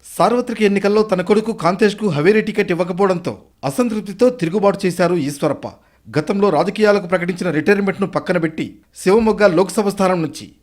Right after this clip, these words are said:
ఇండిపెండెంట్ అభ్యర్థిగా పోటీ చేశారు. దీంతో ఈశ్వరప్ప వ్యవహారశైలిని బీజేపీ కేంద్ర నాయకత్వం సీరియస్గా తీసుకుంది. క్రమశిక్షణ ఉల్లంఘించినందుకు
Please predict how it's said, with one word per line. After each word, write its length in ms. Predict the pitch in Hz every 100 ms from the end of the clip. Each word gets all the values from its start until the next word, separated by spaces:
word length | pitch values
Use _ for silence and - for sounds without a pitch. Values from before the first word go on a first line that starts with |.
| _
ఇండిపెండెంట్ 500 | 156 214 214 202 208
అభ్యర్థిగా 400 | 175 156 175 175
పోటీ 340 | 165 156 160 202
చేశారు. 320 | 147 - 107 - _ _ -
దీంతో 340 | 160 190 110 - _ _
ఈశ్వరప్ప 480 | 147 196 - 196 196
వ్యవహారశైలిని 800 | 180 151 160 185 165 165 143 104 - _ -
బీజేపీ 460 | 135 196 202 202
కేంద్ర 320 | 190 175 196
నాయకత్వం 480 | 185 180 175 160 180
సీరియస్గా 520 | 160 - 190 196 170
తీసుకుంది. 500 | 180 139 113 123 107 - _ _ -
క్రమశిక్షణ 500 | 160 202 - - 202
ఉల్లంఘించినందుకు 840 | 151 165 190 185 170 156 156